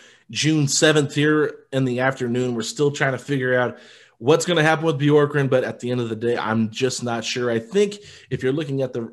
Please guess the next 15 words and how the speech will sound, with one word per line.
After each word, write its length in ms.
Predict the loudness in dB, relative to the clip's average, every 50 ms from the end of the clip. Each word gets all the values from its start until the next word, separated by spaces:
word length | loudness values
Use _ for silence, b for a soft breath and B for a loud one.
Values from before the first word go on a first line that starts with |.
| -10
remaining 600 | -6 -4 -4 -2 0 2 2 2 4 2 2 0 -2
playoff 500 | -2 -2 0 0 0 0 -2 -4 -6 -8
teams, 380 | -10 -8 -6 -6 -6 -6 -8
the 160 | -8 -10 -10 -8
only 340 | -6 -6 -6 -4 -4 -6
coach 360 | -6 -2 0 0 0 0 -2 -4
I 100 | -6 -6
think 320 | -6 -6 -8 -8 -6 -6
that 320 | -8 -10 -10 -12 _ _
could 300 | -12 -8 -6 -6 -6 -6
be 360 | -4 -4 -4 -4 -4 -8 -10 b b b b b b b
fired 600 | _ -18 -8 -4 -2 0 2 2 4 4 2 2
at 160 | 0 -4 -6
this 180 | -8 -6 -6 -6
moment 480 | -4 -4 -2 -2 -2 -2 -4 -6 b